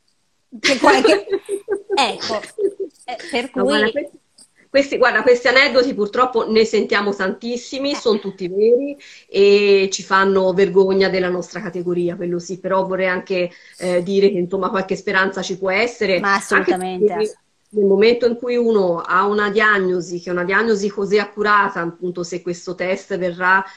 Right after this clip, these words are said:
Speaker 2: eh, messo finalmente in commercio, appunto, anche da noi, uno può andare direttamente nel centro di riferimento, anche se lì non è sempre detto, perché c'ho persone che sono andate in certi centri di riferimento e si sono s-, sentiti dire le stesse cose, quindi, insomma,
Speaker 1: Assolutamente,
Speaker 2: una
Speaker 1: non c'è la, la
Speaker 2: speriamo
Speaker 1: verità
Speaker 2: bene per loro,
Speaker 1: assoluta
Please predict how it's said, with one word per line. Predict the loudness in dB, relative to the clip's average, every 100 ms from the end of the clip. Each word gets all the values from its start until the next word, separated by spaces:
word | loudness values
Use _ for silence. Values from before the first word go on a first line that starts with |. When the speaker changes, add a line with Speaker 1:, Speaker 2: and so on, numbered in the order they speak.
| -20
Speaker 2:
eh, | -10 -4 0
messo | 2 0 -2 -6
finalmente | -2 0 -2 -4
in | -6
commercio, | -4 -2 -2 -4
appunto, | -8 -6 -6 -4
anche | -4 -6 -4
da | 0
noi, | 0 0 0 0
uno | 0 0
può | 0
andare | -4 -2 -2 -4
direttamente | -4 -6 -4 -2 0 -2 -4
nel | -4 -4 -4
centro | -4 -4 -4 -6
di | -6
riferimento, | -4 -4 -4 -2 0 0 0
anche | -2 -2
se | -2 -2
lì | -2
non | -4 -4
è |
sempre | -6 -10 -8
detto, | -6 -6 -8
perché | -14 -16
c'ho | -18
persone | -14 -14 -8 -8
che | -6
sono | -8
andate | -8 -8 -6
in | -8
certi | -8 -8 -8 -8 -12 -20 -12
centri | -6 -2 0
di | 0
riferimento | 0 2 2 2 0
e | -2
si | -4
sono | -4 -6
s-, | -8
sentiti | -4 -2 0 0 -2
dire | 0
le | 0
stesse | 0 -6 -4
cose, | 2 2 4
quindi, | 2 2 -2
insomma, | -2 -2 0 0
Speaker 1:
Assolutamente, | 0 0 0 0 -2 -4 -6
Speaker 2:
una | -4 -4
Speaker 1:
non | -6 -6
c'è | -2 0
la, | 0 2
la | 2
Speaker 2:
speriamo | 4
Speaker 1:
verità | 2 4 6
Speaker 2:
bene | 6 4
per | -2
loro, | -2 4
Speaker 1:
assoluta | 4 4 0